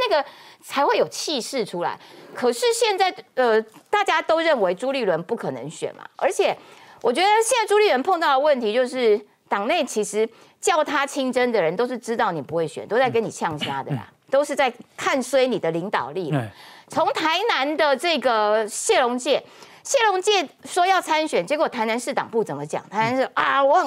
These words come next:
Speaker 1: 懊恼啦，伤脑筋啦，因为原本已经有耳目一新的人选了啦。那谢龙介一说，一说他要选之后，这个韩国瑜马上说：“哇，这个宝剑出鞘了啊，这个，这个，这个春雷炸响之类的。”我就：“哇，力挺他。”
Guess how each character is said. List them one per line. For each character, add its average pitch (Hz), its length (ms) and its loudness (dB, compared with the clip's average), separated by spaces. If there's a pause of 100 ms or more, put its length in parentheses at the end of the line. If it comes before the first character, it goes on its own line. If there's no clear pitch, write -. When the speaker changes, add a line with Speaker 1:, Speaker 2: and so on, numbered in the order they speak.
(140)
Speaker 1:
懊 320 220 4
恼 202 320 4
啦， 196 220 0
伤 311 280 -2
脑 233 200 2
筋 269 280 -4
啦， 220 220 0
因 320 100 -4
为 339 140 -2
原 277 180 2
本 285 140 0
已 202 80 -2
经 233 140 -2
有 311 100 2
耳 202 200 0
目 277 200 -2
一 285 100 -6
新 277 220 -6
的 254 100 2
人 190 240 0
选 180 240 0
了 147 100 -8
啦。 123 120 -8 (360)
那 523 140 0
谢 523 120 0
龙 415 120 2
介 415 180 2
一 403 40 4
说， 349 180 -8
一 370 100 2
说 359 200 -2
他 349 140 2
要 330 100 2
选 160 180 -2
之 254 140 -6
后， 302 240 2 (1300)
这 339 140 -2
个 247 100 2
韩 285 220 0
国 370 140 2
瑜 311 80 2
马 214 160 2
上 254 140 0
说 247 100 -2 (100)
：“哇， 233 160 2
这 294 100 -4
个 254 80 2
宝 - 200 0
剑 294 180 2
出 277 160 0
鞘 269 260 2
了 185 100 2
啊， 170 240 2
这 240 180 2
个， 185 200 4
这 202 100 2
个， 170 220 2
这 190 200 -6
个 165 100 -2
春 240 180 -2
雷 196 160 2
炸 214 180 0
响 151 180 -6
之 185 160 -8
类 170 180 0
的。” 143 80 -2
我 151 40 -4
就 247 120 -2
：“哇， 180 140 -8 (400)
力 349 180 0
挺 165 220 -4
他。” 185 200 -2